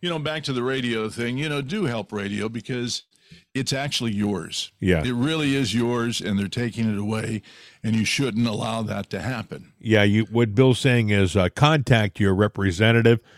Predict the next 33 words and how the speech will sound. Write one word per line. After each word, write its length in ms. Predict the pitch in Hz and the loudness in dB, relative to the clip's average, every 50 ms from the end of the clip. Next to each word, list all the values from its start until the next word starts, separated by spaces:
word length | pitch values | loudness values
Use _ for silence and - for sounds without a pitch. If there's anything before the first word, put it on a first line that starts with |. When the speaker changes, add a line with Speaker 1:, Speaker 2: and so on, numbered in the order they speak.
| _ _ _ | _ _ _
Speaker 2:
contact 640 | - 143 139 139 147 143 151 135 127 123 120 98 120 | -2 0 2 2 2 2 2 2 2 2 2 2 2
Speaker 1:
Yeah. 60 | 110 | 0
Speaker 2:
your 60 | 104 | 0
senators, 640 | - - 131 127 120 117 113 113 110 107 101 - - _ - - - | 0 0 0 2 4 4 4 6 4 4 2 0 -6 _ -20 -10 0
local 520 | 101 120 143 147 - - 143 139 143 143 - _ | 2 4 4 4 4 4 4 4 4 2 0 _
and, 560 | - 117 127 127 131 131 131 131 131 120 110 120 | 2 4 4 6 6 4 4 4 2 2 4 4
uh, 80 | 110 | 4
national. 680 | 104 104 113 113 120 120 107 - - 104 98 92 - - _ _ _ _ _ | 4 4 4 4 4 2 2 2 2 2 2 2 0 -2 _ _ _ _ _
Let 200 | 117 131 143 147 | 0 4 4 6
'em 120 | 151 139 127 | 6 6 6
know 200 | 127 127 127 120 | 6 6 6 6
that 120 | 117 104 | 4 2
you 160 | 92 95 98 98 | 0 -2 -2 -4
don't 420 | 87 - 120 120 127 143 - - | 2 4 4 4 4 2 0 -4
want 580 | 107 107 110 110 107 110 110 113 110 - - - - | -2 0 2 4 4 4 2 2 -2 -6 -14 -14 -4
to 120 | - 117 | -2 0
lose 460 | 107 104 107 107 107 107 104 104 - - - | 2 4 4 6 6 6 4 2 0 0 2
A 220 | 104 104 104 101 | 4 6 6 6
M 220 | 98 98 92 95 | 4 4 2 2
radio. 480 | 98 98 95 90 85 80 67 64 - - _ _ _ _ _ _ | 2 4 4 2 0 -2 -4 -6 -12 -16 _ _ _ _ _ _
It's 200 | - 113 - - | -2 -2 2 2
Speaker 1:
Yeah. 80 | 131 120 | 2 2
Speaker 2:
important, 540 | 120 185 196 160 156 160 151 131 123 120 | 2 2 4 4 4 4 2 0 -2 0
not 240 | 117 131 165 175 - - | 2 2 2 0 2 2
to 140 | 202 226 | 4 6
us. 380 | 240 226 196 180 185 175 - - _ _ _ _ _ _ | 6 8 8 6 6 4 2 -4 _ _ _ _ _ _
Hey, 320 | 165 202 208 143 92 - - _ _ _ _ _ - | 2 2 2 2 0 -4 -12 _ _ _ _ _ 0
we're, 260 | 156 208 226 208 - - - - - | 4 4 4 4 2 -2 -10 -16 -4
we 140 | 135 156 214 | 0 2 4
don't 180 | 240 220 165 | 4 4 4
need 180 | 139 131 135 120 | 4 4 4 6
it 120 | 117 107 104 | 4 4 4
anymore, 440 | 104 104 101 95 98 120 156 170 | 4 4 4 4 4 4 4 2